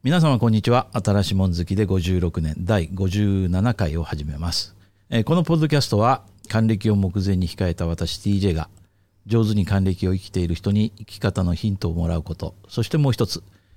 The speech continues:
何か新しいことをやっている人からそのエネルギーや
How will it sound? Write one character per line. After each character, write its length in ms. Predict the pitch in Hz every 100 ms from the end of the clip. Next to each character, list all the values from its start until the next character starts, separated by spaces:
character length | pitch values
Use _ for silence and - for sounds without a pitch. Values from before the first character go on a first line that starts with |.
| -
何 180 | 110 90
か 140 | 95
新 240 | 95 107
し 140 | 104 104
い 60 |
こ 120 | 95 95
と 120 | 92
を 40 |
や 120 | 90
っ 20 | 90
て 160 | -
い 20 |
る 80 | 92
人 160 | 90 104
か 100 | 131
ら 120 | 110
そ 120 | -
の 140 | 92 90
エ 20 |
ネ 160 | 95
ル 120 | 92 80
ギ 160 | 80
ー 40 | 82
や 220 | 120